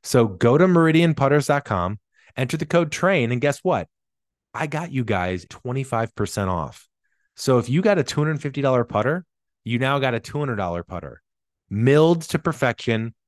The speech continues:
whatever specs you want. meridian putters dot com, enter the code train, get twenty-five percent off, which is crazy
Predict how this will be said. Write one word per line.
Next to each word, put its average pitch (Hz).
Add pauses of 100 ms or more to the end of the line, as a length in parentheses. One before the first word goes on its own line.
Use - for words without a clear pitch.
(120)
whatever 127
specs -
you 107
want. 90 (680)
meridian 110
putters 165
dot 170
com, 107 (540)
enter 113
the 135
code 151
train, 92 (600)
get 117
twenty-five 131
percent 160
off, 107
which 110
is 120
crazy 85